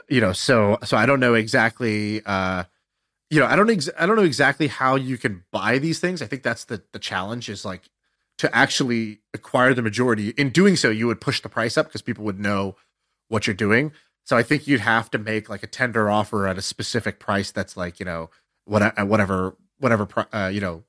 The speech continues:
some, something above. But the, you know, the board will just reject it. They'll say, "We have more cash than that on the ba-, on the balance sheet, so we don't need to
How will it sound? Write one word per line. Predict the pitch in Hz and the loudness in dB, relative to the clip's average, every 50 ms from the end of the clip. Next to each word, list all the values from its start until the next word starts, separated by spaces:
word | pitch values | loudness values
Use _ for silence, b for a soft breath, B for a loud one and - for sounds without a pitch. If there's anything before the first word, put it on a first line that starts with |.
| _ - | _ -10
some, | - - - 147 139 131 - - | -4 2 2 2 2 0 -6 -6
something | - - 135 135 123 | -4 -2 -2 -2 -2
above. | 110 98 107 110 135 160 127 | -2 0 0 0 0 0 0
But | 131 101 - | -2 -4 -4
the, | 160 147 | -8 -4
you | 165 160 | 0 2
know, | 135 | 2
the | 127 123 | 2 0
board | 107 127 139 151 151 131 | 0 2 4 4 4 4
will | 127 131 | 2 -2
just | 117 131 - - | -2 -4 -8 -8
reject | 110 107 117 113 113 - - | -8 -2 0 0 0 0 -4
it. | 98 90 | -10 -10
They'll | - 95 | -10 -10
say, | - 107 98 | -8 -8 -6
"We | 107 113 | -4 -4
have | 107 104 | -4 -4
more | 117 117 123 123 117 104 98 b b b b b _ _ | -2 -2 0 2 2 2 0 b b b b b _ _
cash | - - 127 110 107 - - | 0 2 2 2 2 0 -4
than | - 110 | -4 0
that | 104 104 104 104 - | 0 2 2 0 -2
on | - 110 107 | -4 -6 -6
the | 101 | -4
ba-, | 92 117 104 92 | -4 -6 -6 -4
on | 104 104 98 | -4 -4 -2
the | 95 | -2
balance | 104 101 98 98 95 - | -2 -2 -2 -2 -4 -6
sheet, | - 98 90 | -12 -14 -12
so | - 95 | -10 -8
we | 92 | -6
don't | 95 95 92 | -4 -4 -4
need | 95 95 85 | -4 -4 -4
to | 95 92 92 | -4 -6 -6